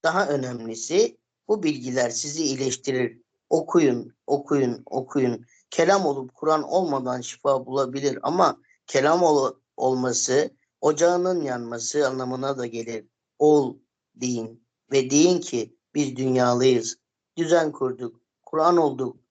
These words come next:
ve şifa verdik, şifa verdik, şifa buldu. Kul olan ve sura üfüren ayrılık yok analar.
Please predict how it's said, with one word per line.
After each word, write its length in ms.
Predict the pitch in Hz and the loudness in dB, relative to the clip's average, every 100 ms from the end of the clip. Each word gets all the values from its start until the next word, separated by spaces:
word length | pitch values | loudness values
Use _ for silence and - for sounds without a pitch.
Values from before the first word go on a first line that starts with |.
| _ - | _ -2
ve 100 | 160 | 0
şifa 460 | 170 - 175 175 160 | 0 0 2 2 4
verdik, 500 | 147 127 123 120 - _ _ | 0 0 -6 -16 -20 _ _
şifa 460 | - 143 160 160 | -12 -2 2 2
verdik, 500 | 151 131 117 120 117 _ _ _ | 2 -2 -4 -12 -14 _ _ _
şifa 560 | - - 147 156 170 156 | -14 -12 -8 0 2 2
buldu. 500 | 151 127 117 120 - _ _ _ - | -2 -4 -8 -10 -12 _ _ _ -4
Kul 180 | 214 | -2
olan 520 | 180 151 135 127 117 - _ _ 156 | 2 2 4 0 -2 -16 _ _ -2
ve 80 | |
sura 380 | 151 175 180 196 | 0 2 4 4
üfüren 600 | 165 156 160 175 156 131 _ _ - | 2 -4 2 2 0 -10 _ _ -2
ayrılık 480 | 143 156 165 180 - | 0 0 0 -2 0
yok 180 | 185 170 | 0 0
analar. 480 | 165 185 180 135 | 2 2 2 0